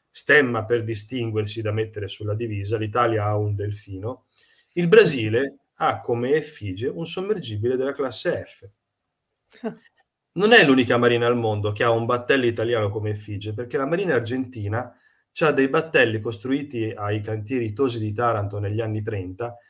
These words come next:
Speaker 1: simili grosso modo ai nostri battelli della classe Mameli, e che furono i loro primi battelli, che chiamavano affettuosamente i tarantini, los tarantinos.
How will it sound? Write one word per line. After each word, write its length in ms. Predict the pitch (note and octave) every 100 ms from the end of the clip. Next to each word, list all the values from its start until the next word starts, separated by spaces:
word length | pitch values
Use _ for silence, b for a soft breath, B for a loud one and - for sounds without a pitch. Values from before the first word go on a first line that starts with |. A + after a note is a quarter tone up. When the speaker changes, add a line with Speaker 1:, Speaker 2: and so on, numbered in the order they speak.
| b
Speaker 1:
simili 560 | - - C3+ B2 G#2 G#2
grosso 380 | G#2 G2+ -
modo 540 | G#2+ A2 G#2+ G2 F#2+ - B B B
ai 120 | A2
nostri 300 | A2 - -
battelli 400 | G#2+ G#2 A#2+ A2+
della 180 | G#2 G2
classe 380 | A2 G#2 - G#2+
Mameli, 420 | G#2+ G2 F#2 A#2 - B B B B B
e 640 | - D#3+ D#3 D3+ D3 D3 D3
che 140 | G#3+
furono 460 | - F3+ E3+ F#3+ D3
i 60 |
loro 220 | C#3+ E3
primi 540 | F3+ B2+ A#2+ B2+ A#2 A2
battelli, 580 | A2+ - G2+ F#2+ G#2 G#2+
che 140 | A#2
chiamavano 580 | G#2+ D#3 D3 A#2 A#2 A#2
affettuosamente 840 | A#2 C3+ - C#3+ E3 A#2+ G#2 G#2
i 80 | G#2+
tarantini, 680 | G#2+ A2 A2 G#2 F#2+ F#2+ A2
los 200 | C3 -
tarantinos. 880 | B2+ G#2 G#2 G2+ F#2+ F#2 - G#2